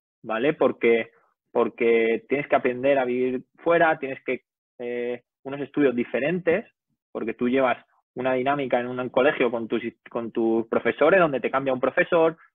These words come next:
dos profesores, pero tienes tres que eran, eran los mismos, tus compañeros son los mismos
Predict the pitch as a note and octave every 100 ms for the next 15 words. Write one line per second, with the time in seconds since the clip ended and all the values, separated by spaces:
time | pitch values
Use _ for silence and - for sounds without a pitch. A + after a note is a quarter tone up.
0 | _ _ - B2+ - C3+ E3 D#3+ D3+ D3
1 | D3+ D3 _ _ _ - B2 A#2+ A#2 -
2 | _ _ C3+ C3+ B2+ _ _ C#3 C#3 -
3 | C3+ B2+ C3 C3 C3 C3+ C3 C3 B2+ B2+
4 | E3+ F3+ F3 F3 E3 _ _ _ C#3+ -
5 | B2+ B2+ C#3 C3+ - B2+ B2 D#3 F3 E3
6 | E3